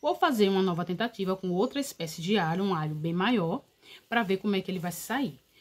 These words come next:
Mas acredito eu que talvez eu plante novamente aqui e mostre pra vocês.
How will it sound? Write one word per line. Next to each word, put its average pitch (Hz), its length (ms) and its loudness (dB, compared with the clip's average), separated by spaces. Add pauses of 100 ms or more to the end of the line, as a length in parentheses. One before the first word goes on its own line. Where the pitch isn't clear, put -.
(120)
Mas 196 280 0
acredito 220 500 0
eu 233 140 4
que - 80 -20
talvez 226 340 2
eu 247 100 6
plante 214 320 0
novamente 208 520 0
aqui 233 280 2
e 285 60 4
mostre 240 320 6
pra 233 140 0
vocês. 247 520 -4